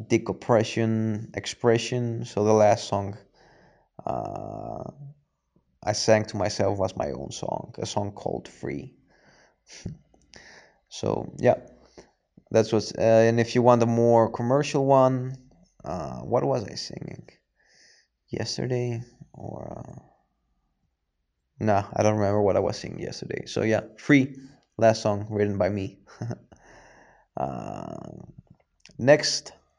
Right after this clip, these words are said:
question. If you could live in the age of ninety and retain either the mind or body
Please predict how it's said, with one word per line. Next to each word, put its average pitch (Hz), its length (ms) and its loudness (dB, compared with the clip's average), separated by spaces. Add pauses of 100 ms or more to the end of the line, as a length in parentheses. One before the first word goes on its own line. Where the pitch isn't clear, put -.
(180)
question. - 520 -2
If 104 160 -8
you 135 60 -2
could 123 340 -8
live 151 260 2
in 143 120 -2
the 117 160 2
age 127 300 0
of 113 420 -2
ninety 139 800 -2
and 113 180 -2
retain 135 480 -2
either 117 240 2
the 107 80 0
mind 117 300 2
or 110 80 4
body 127 500 4